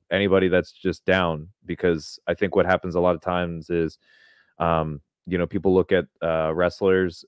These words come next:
uh, as, like, these superheroes, or they look at them as, like, "Man, you know, how, how are they doing so great, and, like, what am I doing wrong?" or something of that sort. And I try to give everybody, like, the realism of, like, "Hey, we're all people too. Like, we all go through depression. We all go through,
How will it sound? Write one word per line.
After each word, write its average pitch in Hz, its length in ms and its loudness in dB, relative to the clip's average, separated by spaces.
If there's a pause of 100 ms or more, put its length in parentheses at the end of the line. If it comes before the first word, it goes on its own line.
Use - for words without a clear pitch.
uh, 80 480 -2
as, 82 320 -2
like, 78 260 -4
these 82 240 -8
superheroes, 87 840 0
or 87 160 0
they 82 120 0
look 87 240 0
at 87 120 4
them 82 180 -2
as, 80 240 -4
like, 76 200 -6
"Man, 92 400 -4
you 82 80 -6
know, 80 180 -2
how, 98 460 2
how 101 80 0
are 95 80 2
they 92 120 0
doing 90 300 -2
so 90 180 -4
great, 82 380 -2
and, 82 120 -8
like, 76 160 -8
what 85 120 -2
am 82 80 -6
I 82 100 -2
doing 80 560 -6 (440)
wrong?" 98 380 4
or 92 60 0
something 90 300 -4
of 90 40 2
that 85 160 2
sort. 85 420 0 (340)
And 101 120 -2
I 98 100 0
try 127 220 2
to 120 60 2
give 101 180 0
everybody, 101 380 4
like, 90 240 0
the 90 140 0
realism 90 580 2
of, 78 240 -6
like, 78 240 -2
"Hey, 104 140 0
we're 98 200 2
all 127 120 2
people 101 300 -10
too. 92 380 -2
Like, 87 160 -2
we 90 140 0
all 92 140 4
go 87 200 0
through 87 180 -4
depression. 82 520 -4
We 82 120 -2
all 85 160 4
go 82 200 0
through, 82 440 -2